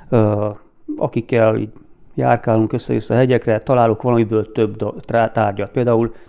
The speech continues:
a Lesi erdőben nagyon sok, ö, huszonhárom milliméteres hüvelyt találtam, az, az orosz Il kettes repülőgépeknek a repfedélzeti ágyújának volt a hüvelye. Biztos, hogy sz-,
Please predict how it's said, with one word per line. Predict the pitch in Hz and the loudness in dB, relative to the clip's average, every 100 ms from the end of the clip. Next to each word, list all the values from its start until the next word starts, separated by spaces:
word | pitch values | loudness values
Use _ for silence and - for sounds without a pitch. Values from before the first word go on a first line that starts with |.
| - | -20
a | - 131 | -4 0
Lesi | 123 117 123 | 2 2 0
erdőben | 113 110 107 110 | 2 2 0 2
nagyon | 107 117 110 | 2 2 0
sok, | 117 98 - | -4 -10 -10
ö, | 123 104 104 104 | -6 -4 -4 -8
huszonhárom | - 113 - 107 104 101 | -6 -6 -2 0 0 0
milliméteres | 101 104 101 98 - | -2 -4 -6 -8 -6
hüvelyt | 104 101 98 | -2 -2 -2
találtam, | 101 101 98 101 | -2 -2 -4 -6
az, | 101 | -4
az | 104 104 101 | -4 -4 -4
orosz | 117 110 - - - - | -4 -4 -8 -20 -20 -4
Il | 117 104 | -2 0
kettes | 104 101 - | 0 -4 -8
repülőgépeknek | 104 107 98 101 101 98 101 104 | -6 -4 -6 -8 -10 -10 -10 -8
a | 101 - | -6 -4
repfedélzeti | 107 101 107 104 101 104 | -4 -2 -2 0 -2 -6
ágyújának | 101 101 104 101 98 | -6 -4 -6 -6 -8
volt | - 98 | -10 -10
a | 98 | -6
hüvelye. | 120 123 120 113 - _ _ _ _ _ _ _ _ | -4 -2 0 -2 -6 _ _ _ _ _ _ _ _
Biztos, | - 123 - 120 | -2 -2 0 -4
hogy | 107 | -4
sz-, | - | -8